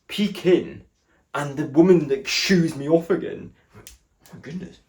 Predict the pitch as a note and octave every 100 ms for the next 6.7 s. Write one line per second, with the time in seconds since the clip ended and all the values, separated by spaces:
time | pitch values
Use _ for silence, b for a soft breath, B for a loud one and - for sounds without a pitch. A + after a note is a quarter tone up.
0 | b b b b b b - D#3 D3+ -
1 | _ _ _ _ _ _ - _ - C3+
2 | G3 F#3 E3+ C3+ A2 B2 - C#3+ G#2 -
3 | A#2+ A2+ A#2+ A2+ A2 b b - F2+ A#2
4 | A3+ C4 B3 B3 - D3+ C#3+ E3 - -
5 | D3+ G3 G3+ - F3 B2+ - G2+ - -
6 | - - - - - -